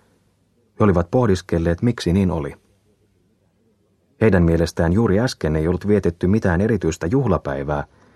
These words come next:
jotka yleensä yllyttävät nuorison kaikenlaisiin pikkukolttosiin.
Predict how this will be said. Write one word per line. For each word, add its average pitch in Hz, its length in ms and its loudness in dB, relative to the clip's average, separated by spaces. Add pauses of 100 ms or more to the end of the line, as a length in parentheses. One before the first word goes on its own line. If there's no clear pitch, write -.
(240)
jotka 98 240 0
yleensä 95 360 4
yllyttävät 90 640 0
nuorison 98 420 2
kaikenlaisiin 92 600 0
pikkukolttosiin. - 840 -4